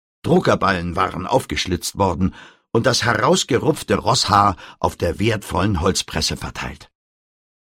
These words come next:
„Oh nein! Jemand ist in die Druckerei eingebrochen und hat alles verwüstet.“ Friedel wünschte, er wäre heute nicht als Erster aus dem Haus gegangen, sondern hätte so lange gewartet, bis auch sein Meister mit dem Frühstück fertig gewesen wäre.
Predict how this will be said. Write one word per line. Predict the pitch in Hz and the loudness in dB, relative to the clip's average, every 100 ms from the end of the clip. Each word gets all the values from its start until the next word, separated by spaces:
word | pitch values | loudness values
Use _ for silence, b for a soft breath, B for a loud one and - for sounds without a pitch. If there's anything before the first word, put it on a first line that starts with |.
| _ | _
„Oh | 123 135 139 | 0 0 0
nein! | 135 147 165 - 95 131 85 - _ _ _ B B | -4 -4 0 0 0 -2 -2 -6 _ _ _ B B
Jemand | - 185 156 135 | 2 2 4 0
ist | 143 - | -2 0
in | 156 139 | 2 2
die | 143 | 2
Druckerei | 147 147 147 156 190 | 2 2 2 2 0
eingebrochen | - 110 110 135 123 160 | 0 0 0 -2 -2 0
und | 156 139 | 2 2
hat | - - | 0 2
alles | 202 233 - | 2 4 4
verwüstet.“ | 196 160 202 240 - 90 - - _ _ _ _ _ _ - | 2 2 0 0 -2 -4 -6 -16 _ _ _ _ _ _ -10
Friedel | - 113 104 92 78 | -4 0 2 0 0
wünschte, | 104 117 - 117 104 - B B B | 0 0 0 0 -2 -4 B B B
er | 92 90 | -2 2
wäre | 104 98 92 | 4 4 4
heute | 101 90 | 2 2
nicht | 98 120 - | 0 -2 -2
als | 92 - | -2 -2
Erster | 98 117 - - - | 0 0 0 -2 -4
aus | - | -6
dem | 82 | -4
Haus | 82 80 | -4 -4
gegangen, | - 85 95 87 95 B B B B | -4 -4 -2 -2 -6 B B B B
sondern | 110 165 156 151 | 2 2 2 0
hätte | 135 131 147 | 0 0 -2
so | 110 170 | 2 2
lange | 170 156 143 | 2 0 0
gewartet, | 120 113 127 - 156 - | 0 2 2 2 -2 0
bis | 160 - - | -2 0 -2
auch | 127 | -6
sein | - 135 127 | -4 -4 -2
Meister | 101 117 123 - 101 | 0 0 0 -2 0
mit | 101 | 0
dem | 101 82 | 0 -2
Frühstück | - 87 - 92 | -2 -4 -2 -6
fertig | - 101 - 80 | -2 -2 -2 -4
gewesen | - 92 87 82 90 | -4 -2 -2 -2 -2
wäre. | 95 80 78 | -2 -2 -6